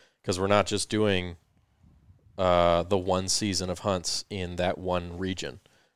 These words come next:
We're, we're starting in, in August with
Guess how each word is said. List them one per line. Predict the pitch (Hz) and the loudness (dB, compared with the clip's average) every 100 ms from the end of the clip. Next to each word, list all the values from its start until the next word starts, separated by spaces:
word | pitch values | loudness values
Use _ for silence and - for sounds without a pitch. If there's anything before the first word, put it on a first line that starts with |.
| _ | _
We're, | 98 98 95 92 | -6 -2 -2 -2
we're | 87 101 | -2 -2
starting | - - 104 101 95 87 - _ _ _ - | 0 6 8 8 4 -2 -14 _ _ _ -12
in, | 104 92 85 _ | -8 -8 -10 _
in | - 95 - | -10 -8 0
August | 98 117 98 95 - - - _ _ _ _ _ _ | 6 6 6 2 0 -4 -14 _ _ _ _ _ _
with | 110 95 85 - - | 2 4 4 -2 -16